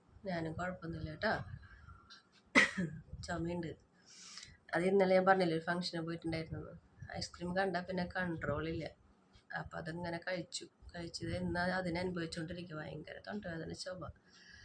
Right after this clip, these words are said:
എന്നാലും നമ്മുടെ വീഡിയോ മുടക്കെടുക്കാൻ പാടില്ലല്ലോ. അപ്പം ഇന്ന് നമ്മൾ ഇന്നലെ ഫേസ് പാക്കാണ് ഞാൻ ഒന്നരാടാണ് ഇടണേന്ന് ഞാൻ പറഞ്ഞിട്ടുണ്ടായിരുന്നു. അപ്പം ഇന്ന്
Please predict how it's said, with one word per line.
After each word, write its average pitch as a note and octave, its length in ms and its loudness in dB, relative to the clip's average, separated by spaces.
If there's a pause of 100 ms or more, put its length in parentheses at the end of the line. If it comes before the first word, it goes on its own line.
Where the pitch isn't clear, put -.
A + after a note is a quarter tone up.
(640)
എന്നാലും A3 400 6
നമ്മുടെ A#3+ 260 6
വീഡിയോ F#3+ 360 4
മുടക്കെടുക്കാൻ A#3+ 520 6
പാടില്ലല്ലോ. F3+ 520 4 (540)
അപ്പം F#3 220 0
ഇന്ന് G3 220 8 (1000)
നമ്മൾ F#3 240 6
ഇന്നലെ G3+ 280 10 (180)
ഫേസ് A3 300 2
പാക്കാണ് G3+ 380 10
ഞാൻ G3 200 8
ഒന്നരാടാണ് G#3+ 600 12
ഇടണേന്ന് G#3 340 6
ഞാൻ G#3+ 160 4
പറഞ്ഞിട്ടുണ്ടായിരുന്നു. E3+ 680 2 (640)
അപ്പം G3+ 220 6
ഇന്ന് A3+ 260 8